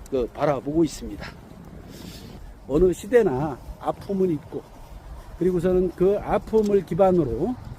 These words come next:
또, 또 한 문화가 형성이 되고 이렇게 되는 것이라고 저는 생각을 합니다.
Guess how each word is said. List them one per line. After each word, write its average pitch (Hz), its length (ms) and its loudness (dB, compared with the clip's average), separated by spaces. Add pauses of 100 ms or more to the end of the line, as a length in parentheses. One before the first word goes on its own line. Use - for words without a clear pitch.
(200)
또, 143 380 0 (920)
또 254 360 2
한 220 280 -2
문화가 165 460 2
형성이 226 440 -4
되고 165 240 0
이렇게 135 640 -4
되는 143 240 -2
것이라고 135 380 -6
저는 160 220 0
생각을 135 360 -6
합니다. 117 380 -6